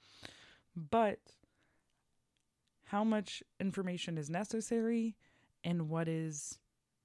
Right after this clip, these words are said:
skimmable? I think instead of creating cover letters that we can change and doctor and fix and whatever, companies should specifically ask questions, and some companies do this,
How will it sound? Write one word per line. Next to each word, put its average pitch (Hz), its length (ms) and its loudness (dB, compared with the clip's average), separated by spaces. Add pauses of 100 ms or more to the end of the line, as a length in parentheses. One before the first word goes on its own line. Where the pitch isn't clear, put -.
(320)
skimmable? - 760 -6 (1800)
I 170 120 0
think 214 280 4
instead 208 400 2
of 185 300 2 (100)
creating 160 540 0
cover 170 340 0
letters 135 680 -4 (460)
that 139 160 -4
we 147 100 -4
can 139 380 -6 (260)
change 143 560 -4
and 131 220 -10
doctor 139 500 -8
and 127 160 -10
fix 143 440 -6
and 147 140 -12
whatever, 139 540 -2 (1400)
companies 190 500 0
should 165 460 0
specifically 170 640 -2
ask 160 320 -2
questions, 156 500 -4
and 147 120 -6
some 147 140 -2
companies 151 460 -2
do 214 160 0
this, 151 300 -6